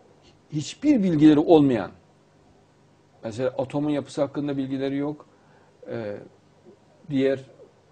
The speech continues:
paleontolojiyle ilgili son gelişmelerle ilgili, e, bilimin verdiği açık gerçeklerle bağlantıları yok. Fakat diyor, gene de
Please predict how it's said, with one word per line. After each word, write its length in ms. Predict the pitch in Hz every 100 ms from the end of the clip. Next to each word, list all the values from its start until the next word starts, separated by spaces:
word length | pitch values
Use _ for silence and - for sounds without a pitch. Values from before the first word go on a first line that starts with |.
| - - -
paleontolojiyle 680 | 123 127 127 131 117 135
ilgili 160 | 131 123
son 420 | - 143 143 131
gelişmelerle 560 | 123 117 - 127 123 135
ilgili, 380 | 127 120 131 123 - _ - _ -
e, 320 | 110 95 87 67 117
bilimin 420 | 113 127 147 127
verdiği 380 | 123 107 113 -
açık 300 | 110 - 180
gerçeklerle 680 | 147 127 135 123 120 120 113
bağlantıları 580 | 107 107 113 110 127 131
yok. 180 | 131 156 - _ _ _ - - - - - _ _ _ _ _ _ _ _ _ _ _ _ _
Fakat 340 | 151 151 240 -
diyor, 160 | 120 117 - 151
gene 300 | 151 220 220
de 200 | 151 233